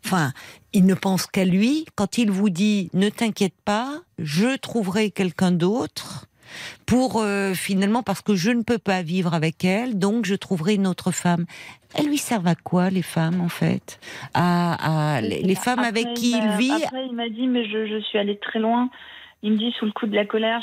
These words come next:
Speaker 2: je t'ai dit ça, il était, euh, voilà. Il me dit, je suis désolée. J'ai dit, non, mais tu te rends compte de ce que tu me dis, mais,
Speaker 1: C'est
Speaker 2: mais
Speaker 1: énorme.
Speaker 2: ça dépasse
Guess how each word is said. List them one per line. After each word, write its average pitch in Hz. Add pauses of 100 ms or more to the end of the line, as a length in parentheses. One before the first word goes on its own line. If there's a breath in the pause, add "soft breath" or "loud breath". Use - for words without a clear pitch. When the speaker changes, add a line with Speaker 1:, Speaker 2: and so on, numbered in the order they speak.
Speaker 2:
je -
t'ai 202
dit 196
ça, 226
il 202
était, 196
euh, 180
voilà. 185 (480 loud breath)
Il 202
me 202
dit, 214
je 208
suis -
désolée. 214 (140)
J'ai 185
dit, 190
non, 202
mais 185
tu -
te -
rends 196
compte 208
de 190
ce -
que -
tu -
me -
dis, 196
mais, 180
Speaker 1:
C'est -
Speaker 2:
mais 156
Speaker 1:
énorme. 160
Speaker 2:
ça 139
dépasse 196